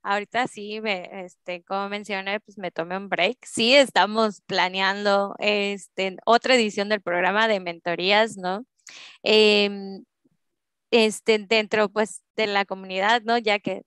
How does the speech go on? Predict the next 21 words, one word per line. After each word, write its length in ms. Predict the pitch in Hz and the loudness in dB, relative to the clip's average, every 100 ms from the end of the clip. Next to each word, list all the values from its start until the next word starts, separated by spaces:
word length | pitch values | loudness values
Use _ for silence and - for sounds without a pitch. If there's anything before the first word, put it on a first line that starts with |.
| _ | _
se, 220 | - 185 - | -6 -6 -2
este, 500 | 196 190 _ 190 - | -4 -4 _ -4 -2
hubo 440 | 196 202 190 190 | 2 4 4 0
un 180 | 196 208 | -6 -12
pequeño 580 | - 196 196 196 196 185 | -10 -6 -4 -4 -6 -6
break 440 | - 190 196 196 | -2 2 2 2
ahí, 340 | 196 180 202 269 _ _ _ _ _ | 0 0 -2 -6 _ _ _ _ _
pues, 360 | - 220 - - _ _ | 2 2 0 -16 _ _
reactivar 880 | 202 196 214 208 - 202 196 202 208 | -14 -4 0 0 -2 -8 0 2 2
cada 260 | 196 202 196 | 2 2 2
una 220 | 202 202 | -2 -8
de 60 | 202 | -8
nuestras 340 | 185 - 180 | -12 -14 -10
actividades, 760 | 175 - 180 185 185 185 180 180 | -10 -8 -6 0 2 2 2 -4
¿no? 220 | 190 196 | -8 -8
Si 140 | - 185 | -8 -4
bien 220 | 190 190 | -4 0
que, 300 | 202 175 - | 0 -2 -2
este, 460 | 196 190 - 185 180 | -4 -4 -4 -6 -6
vemos 340 | 180 190 196 - | -6 -8 -10 -4
que 220 | 190 | -2